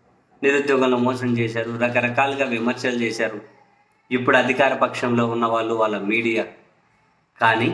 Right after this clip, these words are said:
చంద్రబాబు సర్కార్ ఇప్పుడు ప్రతిష్టాత్మకంగా ఏ పింఛన్ల కార్యక్రమాన్ని అయితే చేపడుతుందో, ఆ పింఛన్ల కార్యక్రమాన్ని జగన్మోహన్ రెడ్డి గారు చాలా ప్రెస్టీజియస్‌గా తీసుకొచ్చి లక్షన్నరకు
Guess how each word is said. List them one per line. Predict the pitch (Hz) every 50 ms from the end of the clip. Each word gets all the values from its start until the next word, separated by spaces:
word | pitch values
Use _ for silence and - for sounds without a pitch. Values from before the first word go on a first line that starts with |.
| - - - - _ _ _ _ _ _ _ _ _ _ _ _ _ _ _ -
చంద్రబాబు | - 131 131 139 156 160 165 160 165 156 156
సర్కార్ | 147 - 151 139 - - 147 151 151
ఇప్పుడు | 151 147 147 139 135 - -
ప్రతిష్టాత్మకంగా | 127 120 120 147 147 - - 156 147 143 - 147 139 127 147 139 135 131 131 131 123 107 110 123
ఏ | 135 127 -
పింఛన్ల | 143 131 127 127 151 147 143
కార్యక్రమాన్ని | 139 - 135 131 127 127 - 131 127 127 127 123 123 123
అయితే | 123 120 120 110 -
చేపడుతుందో, | - 110 104 104 123 123 120 - 131 123 120 117 110 104 98 - - - - _ _ _ _ _ _ _ _ _ _ _ _ _ _ _ -
ఆ | - 117 120 120 123 120 120
పింఛన్ల | 127 127 123 123 120 147 143 143 139 131 - 127
కార్యక్రమాన్ని | 120 123 123 120 123 120 - 123 117 117 117 117 117 117 113 110 104 - - - _ _ _ _ _ _ _ _ _ _ _ _ - 110 - - 135
జగన్మోహన్ | 135 131 131 143 151 160 160 160 151 151 147 - 147 139 139
రెడ్డి | 139 139 139 135
గారు | 135 135 135 127 -
చాలా | 131 123 120 117 117 117 123
ప్రెస్టీజియస్‌గా | 120 113 - - - 151 143 135 135 139 135 120 - - 135 123 120 127
తీసుకొచ్చి | 127 120 - - 131 123 120 120 127 120 120 - - - _ _ _ _ _ _ _ _ _ _ _ _ _ _ _ _ _ _ _ _ _ _ -
లక్షన్నరకు | 123 135 135 131 - - - - 156 139 131 127 123 123 127